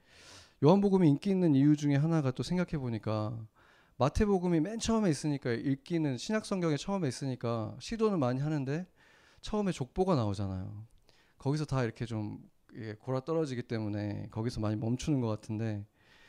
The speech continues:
이 요한복음은 처음부터 굉장히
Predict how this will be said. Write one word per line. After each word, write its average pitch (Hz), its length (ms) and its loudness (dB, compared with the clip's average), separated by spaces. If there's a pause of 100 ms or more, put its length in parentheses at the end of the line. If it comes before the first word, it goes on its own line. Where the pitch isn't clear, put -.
(160)
이 127 100 0
요한복음은 160 640 2
처음부터 196 720 -4
굉장히 127 760 -4